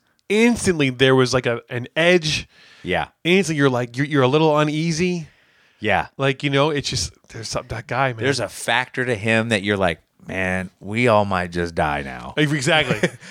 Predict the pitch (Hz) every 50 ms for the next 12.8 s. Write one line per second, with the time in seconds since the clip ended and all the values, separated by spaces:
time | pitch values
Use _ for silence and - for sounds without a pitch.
0 | 170 - 156 143 131 120 147 160 170 165 156 151 139 127 139 135 135 135 139 170
1 | 190 - - 185 175 165 165 156 165 180 - - 117 - - - 156 139 165 196
2 | 202 190 160 143 127 139 143 156 143 143 143 - - 151 127 143 135 135 147 131
3 | 135 107 110 123 135 143 - 160 147 143 147 131 127 113 98 87 - - 95 87
4 | 82 85 80 113 147 165 165 165 165 165 160 156 131 - - - - - - -
5 | - - - - - _ 175 190 190 180 160 160 143 139 156 180 175 143 139 135
6 | 123 160 175 170 160 143 139 160 156 143 135 131 143 151 175 196 - - - -
7 | - - - - - - - - 214 220 185 196 190 180 165 165 185 196 214 196
8 | 160 143 202 208 202 175 160 156 147 131 127 131 117 120 143 135 120 117 131 131
9 | 123 117 110 120 127 127 123 123 123 127 123 120 123 - - 156 151 - 147 143
10 | 143 143 139 135 139 151 151 151 - - 175 156 147 147 143 135 151 143 139 127
11 | 147 151 143 135 - 156 147 143 147 139 135 120 107 - - - - 123 - 160
12 | - - - 139 127 127 123 123 123 120 120 117 117 117 113 -